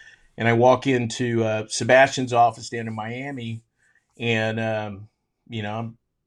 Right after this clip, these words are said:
this office kinda like just in a warehouse, you know, and there's this guy painting the, you know, just with a roller painting the wall, you know. I'm like, "Hey," you know, "I'm looking for Sebastian." And he turns around, he's like, "Hey, I'm Sebastian."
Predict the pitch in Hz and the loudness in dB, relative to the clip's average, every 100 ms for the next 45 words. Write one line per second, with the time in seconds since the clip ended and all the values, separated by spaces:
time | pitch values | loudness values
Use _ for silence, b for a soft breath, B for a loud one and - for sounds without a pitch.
0 | - 123 117 123 127 135 117 - 131 123 | -12 -8 2 4 4 2 -10 -8 -8 -6
1 | 123 113 _ _ _ _ _ - 196 - | -6 -8 _ _ _ _ _ -10 -8 -4
2 | 226 131 143 139 92 78 - 113 104 101 | -4 -2 -2 -2 -6 -10 -12 -8 -6 -6
3 | 104 110 98 95 - - - b b b | -8 -8 -10 -12 -16 -20 -20 b b b
4 | b 127 139 120 135 131 135 - _ _ | b -6 -4 0 4 6 6 2 _ _
5 | _ - 135 - 117 107 101 - _ _ | _ -8 -8 -6 -6 -8 -10 -20 _ _
6 | _ 120 117 117 113 123 131 120 120 131 | _ -4 -4 -4 -8 -6 -4 -4 -4 -6
7 | 135 120 110 120 131 147 117 - 127 117 | -4 -4 -4 0 0 0 -2 -4 -6 -6
8 | 107 113 143 110 92 - _ 123 110 110 | -6 -4 -4 -6 -10 -18 _ -10 -6 -4
9 | 113 117 131 170 135 - 120 113 120 117 | -4 -4 -4 -6 -8 -8 -4 -4 -4 -8
10 | 110 120 131 143 123 135 117 104 98 151 | -8 -2 -2 -2 -6 -4 -6 -6 -4 -4
11 | 160 - - _ b b b b - 117 | -6 -12 -20 _ b b b b -2 -2
12 | 123 151 151 135 143 156 143 135 143 247 | 2 4 4 4 4 4 2 0 4 2
13 | 233 143 147 147 - 180 170 202 233 - | 2 0 -2 -6 -6 0 4 4 4 -2
14 | 104 104 | -8 -10